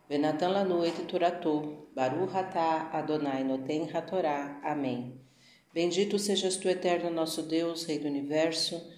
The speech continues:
que nos escolheste dentre todos os povos e nos deste a tua Torá. Bendito sejas tu, eterno, que outorgas a Torá. Amém. E disse-me o Eterno:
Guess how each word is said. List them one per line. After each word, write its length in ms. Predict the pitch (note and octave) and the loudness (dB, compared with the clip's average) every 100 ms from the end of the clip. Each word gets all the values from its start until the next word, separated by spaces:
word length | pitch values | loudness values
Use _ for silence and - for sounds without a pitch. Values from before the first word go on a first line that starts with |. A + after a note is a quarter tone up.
| - _ | -20 _
que 100 | - | -6
nos 220 | D3+ D#3+ | -2 2
escolheste 640 | D#3+ D#3 E3 D#3 E3+ E3 D#3+ | 2 0 0 2 2 2 2
dentre 320 | D#3+ D#3+ D#3 | 2 2 -2
todos 340 | D#3+ D3+ D3 | -2 -2 -2
os 160 | C#3+ C#3+ | -4 -4
povos 400 | - E3 D#3+ D#3 | 0 0 0 0
e 60 | D3+ | 0
nos 180 | D#3 | 0
deste 300 | D#3 D#3 D#3 | 0 0 0
a 80 | D#3 | -4
tua 180 | - F#3 | -4 -4
Torá. 720 | F#3 G3+ F3 D#3+ D#3 - - | 0 0 2 2 -2 -8 -14
Bendito 540 | - D3+ D#3 D#3+ F#3 G3 | -2 0 2 2 2 0
sejas 380 | G3 F3+ F3 - | 0 0 0 -2
tu, 100 | E3+ | -2
eterno, 520 | E3 D#3 D3 D3 D3 | 0 0 -2 -2 -4
que 140 | D#3 | -2
outorgas 560 | D3+ D3 C#3+ C#3 C#3 C#3 | -2 0 -2 -2 -2 -4
a 60 | |
Torá. 580 | C#3 E3 D#3+ C#3 C#3+ - - _ _ | -4 -2 0 0 -2 -8 -18 _ _
Amém. 480 | - D3 C3+ A2+ B2 - - - _ _ _ _ _ _ - - - - - | -4 0 0 0 -4 -10 -16 -20 _ _ _ _ _ _ -20 -20 -20 -20 -12
E 120 | G3+ A3+ | -4 0
disse-me 440 | A#3+ B3+ C4 A3+ | 2 4 4 6
o 100 | G3+ | 6
Eterno: 600 | G3 G3+ C3 B2+ - - | 4 4 2 2 0 -10